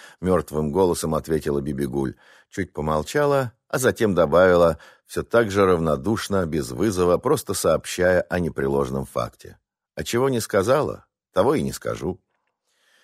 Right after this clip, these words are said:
«Всё же мы кое-что попытаемся прояснить дополнительно». Бак оторвался от экрана Керулена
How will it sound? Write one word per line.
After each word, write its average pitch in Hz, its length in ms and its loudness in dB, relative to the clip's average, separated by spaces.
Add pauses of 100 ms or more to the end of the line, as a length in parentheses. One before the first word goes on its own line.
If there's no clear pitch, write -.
(800)
«Всё 170 180 0
же 160 120 2
мы 165 180 4
кое-что 156 600 4 (220)
попытаемся 139 640 2
прояснить 139 560 -2
дополнительно». 90 840 0 (260)
Бак 78 280 -2
оторвался 76 520 0
от - 100 -6
экрана 71 380 -2
Керулена 90 600 0